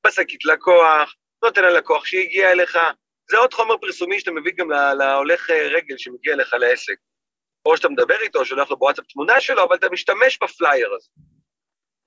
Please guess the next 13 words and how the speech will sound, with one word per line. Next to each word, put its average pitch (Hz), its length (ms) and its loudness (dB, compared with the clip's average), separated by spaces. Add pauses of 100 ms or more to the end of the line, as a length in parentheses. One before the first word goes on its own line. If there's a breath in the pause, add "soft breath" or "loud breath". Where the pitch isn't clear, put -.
אה, 147 160 2
חלוקת 180 360 0
פלייר 247 220 0
תיבת 208 220 -4
דואר 220 140 -2
היא 185 80 -2
לא 190 60 -4
חלוקה 175 400 0
יקרה. 123 380 -2 (600)
ברור, 240 380 4
כמו 185 180 -4
כל 233 240 4
דבר, 202 220 2